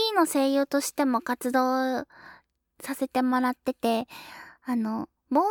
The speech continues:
音室があるので、その防音室の中で、はい、あの、オナニー、<laughs> オナニーします。いつもね、あの、朝と夜、ま、あの、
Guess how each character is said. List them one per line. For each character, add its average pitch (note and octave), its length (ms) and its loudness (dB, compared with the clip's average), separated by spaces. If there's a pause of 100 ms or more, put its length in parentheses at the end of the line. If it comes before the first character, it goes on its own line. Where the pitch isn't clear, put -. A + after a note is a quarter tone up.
(160)
音 G#4 60 -4
室 - 240 -2
が B3 180 -2
あ B3 80 -2
る B3 100 -4
の A#3 180 -6
で、 A#3+ 380 -6
そ C4 80 -4
の D4 160 2
防 E4 120 2 (220)
音 G4+ 60 0
室 D4+ 200 -4
の B3 140 0
中 C#4+ 320 2
で、 A#3 240 -4 (800)
は C#4 220 -2
い、 - 140 -4 (140)
あ B3 100 -4
の、 B3 320 0
オ - 80 -2
ナ A#3 140 0
ニ A3+ 360 -6 (160)
ー、 - 20 -20
<laughs> B3 120 -2
オ - 20 0
ナ C4+ 140 6
ニ A#3 260 0
ー B3 40 -2
し B3+ 200 -4
ま C4+ 340 4
す。 - 120 -16 (580)
い F#4 80 -12
つ G#4+ 160 0
も D4+ 200 2
ね、 C4 360 0
あ B3 80 -4
の、 A#3+ 280 -2
朝 F#4 220 -4
と - 120 -10
夜、 B3+ 320 -2 (920)
ま、 D#4 120 4 (320)
あ A3+ 80 -2
の、 A#3 360 0